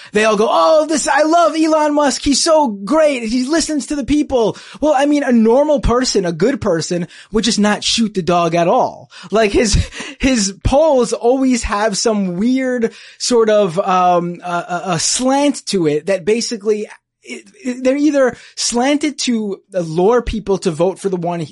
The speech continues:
the, the choice that he wants, or all the choices are just bad to begin with. Like, going back to how I ended up getting initially unsuspended too.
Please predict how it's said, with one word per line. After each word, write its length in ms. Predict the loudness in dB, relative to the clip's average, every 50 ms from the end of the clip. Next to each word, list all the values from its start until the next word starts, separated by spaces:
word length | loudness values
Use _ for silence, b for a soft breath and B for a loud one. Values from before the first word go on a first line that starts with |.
| -12 -8
the, 220 | -8 -6 -6 -6
the 180 | -8 -10 -10 -8
choice 360 | -6 -4 -4 -4 -4 -4 -6
that 120 | -6 -6
he 160 | -6 -8 -6
wants, 460 | -6 -6 -6 -6 -8 -10 -10 -10 -12 B B B B B B B
or 220 | 2 2 2 2 2
all 220 | 2 2 2 2
the 120 | 2 0 -2
choices 520 | -2 -2 0 0 0 0 0 -2 0 0
are 60 | 0
just 240 | 0 -2 -4 -8 -10 -16 _ _
bad 340 | -6 -2 -2 -2 -2 -2 -4
to 60 | -4
begin 320 | -6 -4 -2 -2 -2 -2
with. 220 | -4 -6 -8 -12 -18 -20 B B B B B
Like, 180 | -2 -2 -2 0
going 280 | 0 0 0 0 0 0
back 240 | -2 -2 -4 -4
to 60 | -4 -4
how 220 | -2 0 0 0
I 140 | 0 0 0
ended 260 | 0 0 0 0 0
up 220 | -2 -2 -4 -6
getting 300 | -4 -2 -2 -2 -2 -4
initially 580 | -6 -6 -4 -2 -2 -2 -2 -4 -4 -4 -4 -4
unsuspended 800 | -4 -6 -8 -8 -6 -8 -8 -6 -4 -2 -2 -2 -2 -4 -4 -6
too. 260 | -6 -4 -4 -4 B